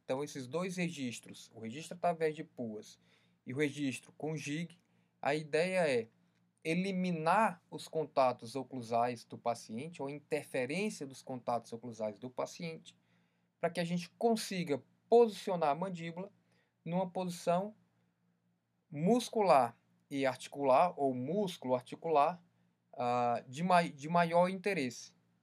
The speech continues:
que é o que a gente chama de relação cêntrica. Então, muitas vezes a gente tem, ah, uma,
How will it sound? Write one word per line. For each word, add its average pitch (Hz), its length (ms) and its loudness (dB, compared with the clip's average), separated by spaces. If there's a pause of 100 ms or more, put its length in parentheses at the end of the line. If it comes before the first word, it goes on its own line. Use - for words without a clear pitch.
(180)
que - 80 2
é 214 40 6
o - 20 -2
que 196 80 -2
a 180 40 -2
gente 185 200 -4
chama 175 380 -2
de 170 100 -6
relação 165 400 -2
cêntrica. - 560 -8 (1000)
Então, 185 320 6
muitas 147 480 0
vezes 165 340 -2
a 147 60 2
gente 143 260 -10
tem, 143 360 -2 (260)
ah, 120 440 0 (300)
uma, 120 520 -2